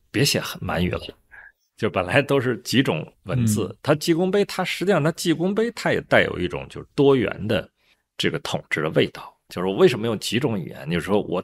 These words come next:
Speaker 1: 打下整个儿，我不是说我仅仅是一个内亚的一个考虑，我是要向孔子来汇报的。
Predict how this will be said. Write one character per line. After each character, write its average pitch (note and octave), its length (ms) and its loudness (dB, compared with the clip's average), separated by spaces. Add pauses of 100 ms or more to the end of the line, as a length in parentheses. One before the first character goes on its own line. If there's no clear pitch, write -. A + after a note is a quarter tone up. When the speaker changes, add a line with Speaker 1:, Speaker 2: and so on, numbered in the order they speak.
Speaker 1:
打 - 180 -6
下 A#2+ 220 2
整 - 240 -8
个 C3+ 100 0
儿， E2 320 -4 (120)
我 D#2+ 120 -12
不 C#3 240 0
是 B2 60 2
说 A#2+ 200 0
我 G2+ 140 2
仅 F2+ 300 -6
仅 F2+ 180 -6
是 - 240 -4
一 C#2+ 80 -10
个 F#2 80 -4
内 A2 240 2
亚 A2 240 -2
的 - 140 -8
一 - 160 -10
个 - 160 2
考 F#2+ 200 2
虑， - 240 -2 (540)
我 D#2+ 220 -2
是 - 220 -4
要 C3 140 2
向 F#2 300 -4 (100)
孔 F#2+ 240 -2
子 - 300 -6
来 D#2+ 100 -12
汇 A#2+ 200 2
报 D3+ 240 0
的。 - 80 -18